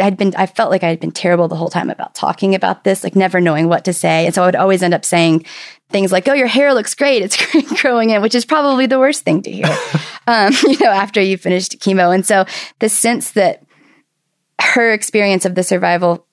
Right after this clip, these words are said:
Speaker 1: expo and mine are very di-, like, our, our ideas of survival are very different, I think.
Speaker 2: It makes me wonder, do you,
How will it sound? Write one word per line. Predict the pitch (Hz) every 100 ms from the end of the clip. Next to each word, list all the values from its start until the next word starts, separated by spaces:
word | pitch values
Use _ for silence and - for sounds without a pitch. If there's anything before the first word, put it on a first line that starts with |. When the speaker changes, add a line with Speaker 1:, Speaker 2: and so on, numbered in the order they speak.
| -
Speaker 1:
expo | 170 - 170 170
and | 165
mine | 151 - -
are | 180
very | 180 170
di-, | 175 -
like, | 180 180
our, | -
our | 196
ideas | 185 180 175 196 185
of | 170
survival | - 165 160 170 170 147 165 - - _ _ -
are | 170
very | 165 170
different, | 170 170 - 131 -
I |
think. | 180 - - - _ _ _ 139
Speaker 2:
It | 156
makes | 156 147
me | 135
wonder, | 120 175 135
do | 110
you, | 113 117 117